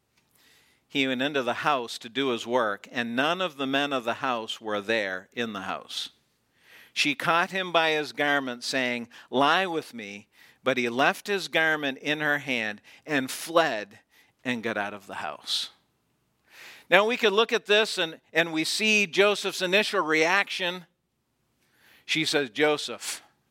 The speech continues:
come on." And he said, "No, no, I can't do that. You're my master's wife." And, and it would be a sin against God. And he said, "No." And we say, "Congratulations, Joseph. That is great." But it was day after day after day. She kept hounding him.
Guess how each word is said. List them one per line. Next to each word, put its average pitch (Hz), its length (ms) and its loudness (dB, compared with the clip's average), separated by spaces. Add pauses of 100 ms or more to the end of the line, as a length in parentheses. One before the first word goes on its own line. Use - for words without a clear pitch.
(200)
come 123 160 -4
on." 95 240 -4 (880)
And 117 80 -6
he 123 80 -2
said, 113 180 -2
"No, 143 200 0
no, 175 100 -8
I 196 120 -6
can't 247 300 -8
do 139 200 -2
that. 226 340 -4 (1300)
You're 185 160 -2
my 190 160 0
master's 180 640 -4
wife." 190 580 -4
And, 135 160 0 (240)
and 175 140 2
it 202 40 0
would 202 140 2
be 202 120 4
a 196 60 2
sin 240 300 0
against 214 340 2
God. 233 280 4
And 202 100 -2
he 196 100 -2
said, 190 220 -2
"No." 233 220 4
And 220 80 0
we 190 80 0
say, 185 200 4 (300)
"Congratulations, 220 840 4
Joseph. 196 460 2
That 214 220 6
is 202 180 -2
great." 202 380 2
But 160 120 -4
it 160 100 -4
was 143 160 -8
day 165 540 -2
after 117 320 -6
day 143 500 -2
after 120 320 -6
day. 135 380 -2
She 117 180 -6
kept - 360 -4
hounding 135 520 -4
him. 101 220 -6